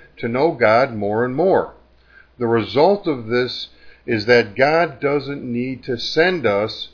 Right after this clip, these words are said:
these wake-up calls in the form of tribulations. People with emunah invariably live happy and tranquil lives regardless of life's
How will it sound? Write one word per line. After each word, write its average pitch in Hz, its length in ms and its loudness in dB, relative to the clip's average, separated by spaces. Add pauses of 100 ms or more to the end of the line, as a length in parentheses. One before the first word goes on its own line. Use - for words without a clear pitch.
(120)
these 143 260 -4
wake-up 160 580 0
calls 107 500 -2
in 143 120 -10
the 147 80 -4
form 107 500 -6 (100)
of 135 180 -10
tribulations. 110 1120 -4 (640)
People 190 440 0
with 156 340 -2
emunah 139 720 0 (300)
invariably 120 960 0
live 107 300 -6 (300)
happy 165 580 -2 (200)
and 104 280 -10
tranquil 147 600 -6
lives 110 420 -2 (280)
regardless 117 1040 2 (260)
of 101 140 -6
life's 120 500 0